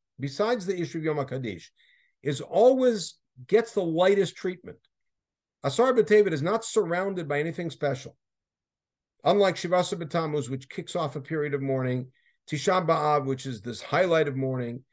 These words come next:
Tzom Gedalia, which is the middle of Asar, Asar Yemei Tshuva and has all the special slichot. Asar B'Tevet, you know, and if you live in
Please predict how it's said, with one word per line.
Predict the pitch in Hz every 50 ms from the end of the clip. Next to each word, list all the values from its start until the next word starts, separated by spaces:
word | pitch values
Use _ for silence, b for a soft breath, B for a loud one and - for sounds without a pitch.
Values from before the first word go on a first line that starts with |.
| _ _ _ _ _ _ _ _ _ _ _ _ _ -
Tzom | - 202 208 202
Gedalia, | 180 165 165 170 175 185 185 175 156
which | 147 135 135
is | 143 131
the | 123 127
middle | 220 226 185 202
of | 180
Asar, | 151 - - 160 156 156 156 151
Asar | 151 143 131 - 170 165 165
Yemei | 151 143 139 139 131 131 135 135 143 143 143 135
Tshuva | 135 - 175 170 156 143 135 127 120 - B B B B
and | 110 123
has | 139 127
all | 147 156 156
the | 143 147 143
special | - - 147 147 - 147
slichot. | 135 - - 139 131 131 120 110 110 117 120 - _ _ _ _ _ _ _ -
Asar | - 170 - 262 285 294 285
B'Tevet, | 285 226 - 262 277 285 269 247 226 214 185 - _ -
you | 202 220
know, | 220 214 214 208
and | 185
if | 160 131 -
you | 175
live | 175 196 214 208 175
in | 180 170 165 160 165